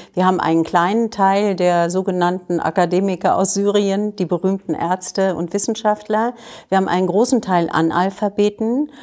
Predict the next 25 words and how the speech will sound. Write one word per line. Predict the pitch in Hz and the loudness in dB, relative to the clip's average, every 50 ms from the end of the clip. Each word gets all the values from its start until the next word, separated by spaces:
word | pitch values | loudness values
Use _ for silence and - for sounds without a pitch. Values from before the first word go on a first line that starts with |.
| - - - _ | -20 -20 -16 _
Es | - 180 175 | -2 -2 0
ist | 208 190 - | 0 -2 0
überhaupt | 185 175 180 220 220 - | 0 2 2 2 0 0
kein | - 208 190 175 | -2 -2 0 2
Geheimnis, | 170 170 160 165 160 170 185 208 214 202 190 - - | 2 2 2 2 0 0 0 0 -2 -2 -2 -2 -2
dass, | 185 175 175 175 - - - - | 0 0 2 2 2 2 2 0
äh, | - 175 170 170 160 | 0 0 0 -2 -4
viele | 165 - - 208 202 190 | -4 -4 -4 -2 -2 0
Menschen | 180 175 175 185 - - 175 | 0 0 0 -2 -2 -4 -4
auch | 151 160 | -4 -4
sozial, | - - 190 170 - - - - 175 165 175 185 202 202 190 175 165 170 - - - - - - - _ | -4 -6 -6 -6 -6 -8 -4 -2 -2 0 2 2 2 2 0 0 -2 -4 -8 -20 -20 -20 -20 -20 -12 _
äh, | - 180 175 175 - | 2 2 2 4 4
erzieherisch | - 180 180 - - - 226 220 185 185 175 - - | 2 0 2 2 0 2 2 2 2 2 -4 -2 0
gar | 185 170 170 | 0 2 2
nicht | 180 170 - | 0 -2 -2
in | - 180 | -4 -2
der | 175 170 165 | 0 0 0
Lage | 160 156 156 175 190 202 185 | 2 2 2 2 2 0 0
sind, | 180 180 185 185 170 | 2 2 2 2 0
sich | - - 170 160 160 - | 0 0 0 -2 -2 -2
ohne | - 196 196 160 160 | 0 0 2 2 2
weiteres | 165 156 160 165 - 175 165 175 165 - - - | 2 2 2 2 0 0 0 0 0 0 0 0
zu | - 190 | 0 0
integrieren. | - - 190 185 - - 180 165 - - - 208 233 254 247 185 165 151 | 2 0 0 0 2 0 0 0 0 -2 -2 0 0 0 0 0 -2 -2
Was | 143 147 - - - - | -2 -4 -2 -2 -4 -4